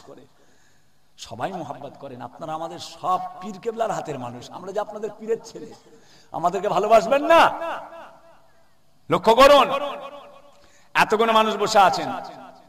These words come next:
আচ্ছা ভাইজান, আমাদের ইমামের নাম কি? সলিমউদ্দিন নাকি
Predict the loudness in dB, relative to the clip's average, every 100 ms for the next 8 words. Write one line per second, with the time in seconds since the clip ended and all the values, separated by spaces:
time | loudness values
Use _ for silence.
0 | _ _ _ _ _ _ _ _ -6 2
1 | 4 6 4 4 4 4 4 4 4 6
2 | 4 2 0 -6 -10 -12 -18 -20 -20 _
3 | -20 _ _ _ _ _ _ _ _ _
4 | _ _ _ _ _ _ _ _ -10 -6
5 | -4 -6 -6 -6 -6 -8